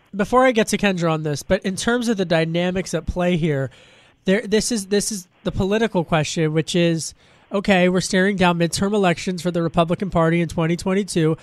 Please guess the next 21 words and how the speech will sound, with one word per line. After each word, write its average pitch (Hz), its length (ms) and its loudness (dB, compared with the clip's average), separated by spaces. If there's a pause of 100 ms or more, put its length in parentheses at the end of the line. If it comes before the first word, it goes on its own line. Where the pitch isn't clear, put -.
(160)
Republicans 185 480 0
feel 190 180 0
emboldened 156 500 2
that 196 120 4
they 170 100 2
could 175 140 0
be 170 140 2
on 160 140 2
the 156 80 -2
cusp - 380 0
of 160 140 2
a, 156 260 0
of 156 280 0 (260)
winning 180 320 0
back 160 280 2
control 165 340 0
of 160 40 0
the 165 80 0
House, 156 300 2
or 170 60 0
they 151 140 0